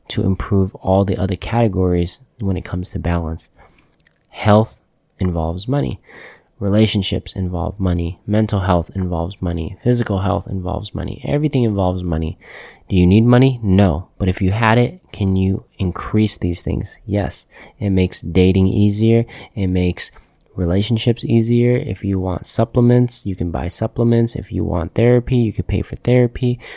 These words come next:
You could do all kinds of stuff. You could buy books. You can go to shows. You could do anything and everything you want. You need money for that. So get the tool of money so that you can live a better life, you guys. That is step one.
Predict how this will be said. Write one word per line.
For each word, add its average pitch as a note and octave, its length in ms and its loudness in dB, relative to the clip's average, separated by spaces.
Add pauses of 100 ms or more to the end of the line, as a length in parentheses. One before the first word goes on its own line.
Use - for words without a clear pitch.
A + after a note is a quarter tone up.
(180)
You A#2+ 140 0
could B2+ 100 -10
do B2+ 140 4
all B2 180 4
kinds G#2 380 -2
of - 40 -8
stuff. - 260 -8
You F#2+ 100 -4
could F#2 100 -2
buy E2+ 160 -2
books. G#2+ 500 0
You G2+ 60 -8
can F#2 80 -2
go E2+ 120 -2
to F2 80 -4
shows. G#2+ 500 0
You G2+ 40 -8
could G2+ 100 -8
do A2 280 -2
anything G#2+ 500 2
and F#2+ 120 -2
everything F2 460 -2
you E2 120 0
want. E2 240 0 (640)
You F#2+ 160 -4
need F2 240 2 (140)
money G#2+ 240 6
for - 160 -4
that. - 240 -4 (320)
So F2 420 -4 (440)
get - 440 2
the - 60 -16
tool F#2+ 640 0
of F#2 180 -2
money G2 340 6 (340)
so - 120 -6
that F#2+ 160 -2
you F#2+ 280 4
can F#2+ 220 -2
live F2 340 0
a F2+ 60 -4
better F#2 380 0
life, F2 360 0
you - 60 -4
guys. E2+ 400 0 (380)
That G#2 180 2
is G2 80 2
step - 480 0
one. F2 320 0